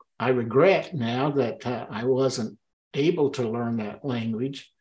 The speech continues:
but, uh, uh, we have classes now.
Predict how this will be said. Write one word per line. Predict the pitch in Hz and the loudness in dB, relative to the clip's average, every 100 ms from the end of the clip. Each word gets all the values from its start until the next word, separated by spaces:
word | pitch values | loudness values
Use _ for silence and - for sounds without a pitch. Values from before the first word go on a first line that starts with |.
| _ _ _ - | _ _ _ -10
but, | 110 110 104 - 135 | -4 -4 -4 -6 -4
uh, | 120 104 - _ _ _ _ _ _ - 220 | -4 -6 -14 _ _ _ _ _ _ -18 -10
uh, | 113 107 107 | -8 -6 -6
we | 117 127 | 0 2
have | 151 | 2
classes | - 185 190 143 - 113 | 2 2 2 0 -2 -4
now. | 104 - | -8 -12